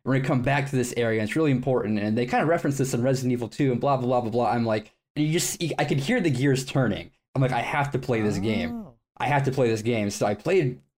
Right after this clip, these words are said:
Speaker 1: a Resident Evil one on the P C. That was twenty fourteen. Played
Speaker 2: Ni-
Speaker 1: through it.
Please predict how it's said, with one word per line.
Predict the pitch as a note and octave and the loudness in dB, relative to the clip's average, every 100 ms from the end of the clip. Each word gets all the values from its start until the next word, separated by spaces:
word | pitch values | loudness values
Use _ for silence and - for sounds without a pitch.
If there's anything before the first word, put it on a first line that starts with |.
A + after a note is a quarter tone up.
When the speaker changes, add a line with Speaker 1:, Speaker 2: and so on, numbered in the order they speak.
| - | -4
Speaker 1:
a | |
Resident | A#2 C3 B2 | 0 0 2
Evil | A#2+ A2 | 0 0
one | G#2 A2 G#2+ G2 G2 - | 0 0 0 0 -2 -4
on | G2+ G2+ G2 F#2+ | -2 -2 0 -4
the | |
P | - G#2+ | -4 -6
C. | G#2 - F#2+ | -4 -2 -2
That | G2+ | -2
was | F#2 - _ _ _ - | -4 -8 _ _ _ -6
twenty | D3+ C3 | -2 0
fourteen. | C3 A2 - G2 D#2 - _ _ _ _ _ _ _ - | 0 -2 -2 -8 -10 -16 _ _ _ _ _ _ _ -6
Played | A#2 C3+ | 0 0
Speaker 2:
Ni- | E3 | 2
Speaker 1:
through | A#2 A2 | 0 2
it. | G#2+ G#2+ | 0 -2